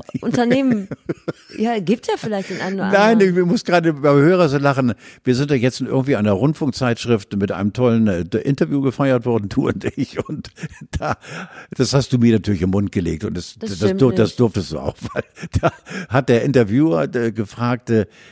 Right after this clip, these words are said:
Speaker 1: äh, „Sag mal, und, äh, wo kann man eigentlich, äh, euch übrigens hören?“ Und da hab ich dann gesagt,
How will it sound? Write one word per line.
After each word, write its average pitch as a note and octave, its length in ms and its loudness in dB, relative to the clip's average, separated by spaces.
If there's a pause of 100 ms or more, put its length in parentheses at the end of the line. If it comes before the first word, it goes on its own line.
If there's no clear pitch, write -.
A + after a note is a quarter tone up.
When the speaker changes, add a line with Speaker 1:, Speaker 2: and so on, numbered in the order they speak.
(140)
Speaker 1:
äh, G#2 260 0
„Sag B2 200 -2
mal, A#2 200 2
und, A2+ 380 0
äh, G#2 240 4
wo B2 100 0
kann C#3+ 200 0
man C3 180 2
eigentlich, - 560 -4
äh, F#2+ 140 -4
euch G#2+ 200 0
übrigens G#2+ 360 0
hören?“ B2+ 340 2
Und F#2+ 160 -4
da F#2+ 140 0
hab G#2+ 120 0
ich G#2+ 140 -6
dann G#2 160 -2
gesagt, G2+ 460 0